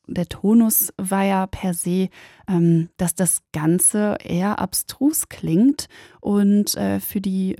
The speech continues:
HörerInnen nicht so viel Sinn ergibt. Also einfach aus mehreren Gründen, sei es wirtschaftlich, sei es, äh, menschlich. Ähm, ja, für viele scheint das Ganze, ähm, ein, ein seltsamer Fiebertraum.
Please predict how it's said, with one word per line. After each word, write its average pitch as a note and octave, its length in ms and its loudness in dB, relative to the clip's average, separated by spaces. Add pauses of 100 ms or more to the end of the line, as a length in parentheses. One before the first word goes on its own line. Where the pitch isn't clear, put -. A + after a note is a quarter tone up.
(140)
HörerInnen G#3+ 880 0 (240)
nicht - 360 -2
so A#3+ 100 -4
viel A3 480 0
Sinn A3+ 260 2
ergibt. - 340 -6
Also F#3 300 -4
einfach - 340 -6
aus - 200 -6
mehreren G3+ 500 -2
Gründen, A#3+ 400 0 (140)
sei G3 220 -4
es G3 180 -8
wirtschaftlich, G#3 580 -6
sei G3+ 300 -4
es, - 240 -6
äh, G3+ 100 -6
menschlich. G3+ 540 0 (420)
Ähm, F#3 360 2 (460)
ja, G3+ 260 -2
für - 140 -8
viele A#3+ 380 -2
scheint - 480 -4
das - 240 -4
Ganze, A3 560 -2
ähm, F#3+ 400 -2
ein, F#3 300 0
ein F#3 240 0
seltsamer F#3+ 480 -4
Fiebertraum. D#3 640 -6